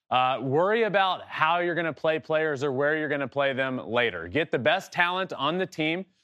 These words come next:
whether that means putting Jackson Holliday at short, moving Gunnar to third, or putting Jackson at second, which I doubt they would do, but I don't know.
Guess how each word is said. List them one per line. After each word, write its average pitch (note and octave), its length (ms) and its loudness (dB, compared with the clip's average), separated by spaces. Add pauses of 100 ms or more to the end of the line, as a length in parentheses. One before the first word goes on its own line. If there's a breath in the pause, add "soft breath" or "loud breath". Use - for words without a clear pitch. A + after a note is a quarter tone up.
(180)
whether D#3+ 280 2
that D#3 200 0
means D#3 320 -4
putting D3+ 580 -2
Jackson C#3+ 380 0
Holliday C3+ 420 0
at G#2 80 -4
short, G#3 540 -2 (160)
moving B2+ 320 -2
Gunnar A#2+ 300 0
to G2 100 -4
third, G3+ 520 0
or B2 120 0
putting A2+ 320 -2
Jackson A2 420 -2
at F#2 160 -10
second, G3 460 -2
which C#3 140 -6
I A#2 160 -6 (180)
doubt G3 280 0
they F#3+ 120 0
would F3+ 180 -2
do, F#3 220 0
but F#3 100 2
I G#3 80 4
don't C4+ 100 0
know. D4+ 240 0